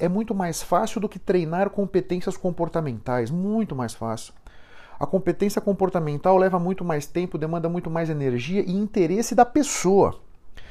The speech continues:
Se eu não me vejo como alguém impaciente, eu nunca vou me tornar mais paciente. Pra que eu possa mudar as minhas competências comportamentais,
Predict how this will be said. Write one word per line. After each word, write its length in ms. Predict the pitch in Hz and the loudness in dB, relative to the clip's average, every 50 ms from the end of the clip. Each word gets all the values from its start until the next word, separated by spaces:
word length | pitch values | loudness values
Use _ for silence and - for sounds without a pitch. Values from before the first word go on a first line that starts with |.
| - - - - - - - - - - - - - | -16 -18 -16 -16 -14 -14 -14 -14 -14 -16 -16 -16 -10
Se 300 | - - - - 208 220 | -6 -4 -2 0 2 2
eu 260 | 233 262 320 339 - | 4 6 6 6 4
não 300 | 202 208 226 254 269 294 | 2 0 2 2 2 2
me 180 | 294 285 294 | 2 2 2
vejo 640 | 254 185 160 160 185 185 170 147 127 107 104 98 - - | 2 2 2 2 4 4 4 4 2 0 -2 -6 -6 -6
como 320 | - - 190 190 190 185 185 | -2 4 4 4 6 6 6
alguém 480 | 185 180 160 139 135 147 139 131 127 - - - | 6 6 6 4 0 0 0 -2 -4 -6 -2 0
impaciente, 1080 | 202 226 254 254 - - 151 147 - - - 175 170 180 208 311 339 - - - - - - - - - - - - - - - - - - - - - - - - - | 0 0 0 -2 -2 0 0 0 0 -2 -4 -4 -2 -2 -2 -4 -4 -4 -6 -6 -6 -8 -12 -12 -12 -12 -14 -14 -12 -14 -14 -14 -16 -20 -18 -18 -18 -18 -18 -16 -6 0
eu 140 | - 285 302 | 2 4 4
nunca 400 | 294 262 247 339 392 381 - 208 | 4 4 2 -2 -2 2 2 2
vou 200 | 156 175 196 196 | 4 4 2 2
me 120 | 185 190 | 2 0
tornar 540 | 190 - 180 160 143 147 151 156 190 220 - - | 0 2 2 2 2 2 2 2 2 2 0 -2
mais 400 | - 160 165 165 160 175 190 - | -6 -2 -2 0 0 -2 -2 -6
paciente. 800 | - - 247 - - - 226 208 196 196 185 - - - - - - - - - - - - - - - - - - | -6 -6 -8 -6 -6 -4 -2 0 0 0 -2 -4 -8 -10 -10 -10 -12 -12 -10 -10 -12 -12 -12 -12 -14 -12 -12 -4 2
Pra 140 | - - 233 | 2 2 4
que 100 | - - | 4 4
eu 80 | 240 - | 2 2
possa 440 | - - 226 262 285 - - 262 | 2 0 0 0 2 2 2 2
mudar 420 | 247 262 269 208 160 160 160 156 - | 2 2 -2 0 2 2 4 4 4
as 220 | - 135 147 147 | 4 2 0 0
minhas 260 | 160 180 196 220 196 | -2 -4 -4 -4 -4
competências 560 | - - 196 - 180 151 - 143 139 139 120 - | -2 -2 -2 0 0 -2 -2 -2 -4 -4 -6 -2
comportamentais, 1000 | - 160 147 - 135 127 127 113 113 110 107 101 - 160 180 208 220 - - | -2 -2 0 0 -2 0 0 0 0 -2 -4 -4 -4 -2 0 0 0 -2 -6